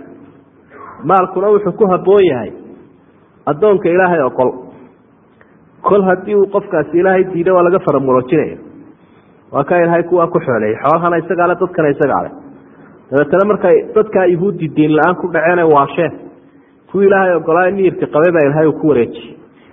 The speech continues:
Lidaalik baa macnaha latiifkii laga dhadhaminaya aayadda uu saa sheegaya. "Maa afaa Allahu calaa rasuul." Wixii Ilaahay uuga soo celiyey rasuulka baa la yidhi. Waa laga soo celiyey, macnaheedu wuu ku maqnaa wey.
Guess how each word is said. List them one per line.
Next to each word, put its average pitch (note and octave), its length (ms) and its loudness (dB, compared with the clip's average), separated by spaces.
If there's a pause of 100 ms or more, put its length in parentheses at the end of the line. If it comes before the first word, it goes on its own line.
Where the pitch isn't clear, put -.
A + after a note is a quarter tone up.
(160)
Lidaalik D#3+ 560 0
baa F3 160 0
macnaha D#3+ 460 -2
latiifkii F3 480 -2
laga E3+ 200 2
dhadhaminaya E3 540 2
aayadda D#3 280 0
uu C#3 60 -2
saa D3 180 -2
sheegaya. B2+ 440 -6 (300)
"Maa D3 280 0
afaa D3+ 320 -2
Allahu C3 360 -2
calaa G2+ 240 -4
rasuul." G2 360 -12 (600)
Wixii F#3+ 300 2
Ilaahay E3 380 0
uuga E3+ 300 2
soo F3+ 260 2
celiyey D3 580 0 (880)
rasuulka C3 400 -2
baa A#2+ 120 0
la F2 80 -6
yidhi. E2 160 -14 (1200)
Waa D#3+ 120 2
laga F3 220 0
soo G#3+ 180 2 (100)
celiyey, C#3+ 300 2
macnaheedu F#3+ 440 0
wuu G#3+ 120 2
ku A3+ 140 -2
maqnaa C#3 480 0
wey. C3+ 140 0